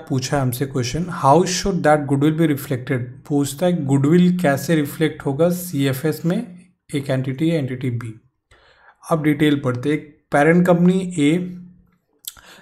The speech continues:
जो ओन करती है एटी परसेंट, not हंड्रेड परसेंट, that means एनसीआई है यहाँ पे ट्वेंटी परसेंट,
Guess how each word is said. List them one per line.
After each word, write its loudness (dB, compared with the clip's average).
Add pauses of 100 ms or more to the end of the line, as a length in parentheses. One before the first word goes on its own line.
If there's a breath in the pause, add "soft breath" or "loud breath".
(100)
जो 6
ओन 8
करती 2
है 2
एटी 2
परसेंट, -2
not -2 (200)
हंड्रेड 0
परसेंट, -2
that -4
means -2
एनसीआई -2
है -2
यहाँ -2
पे -6
ट्वेंटी -4
परसेंट, -6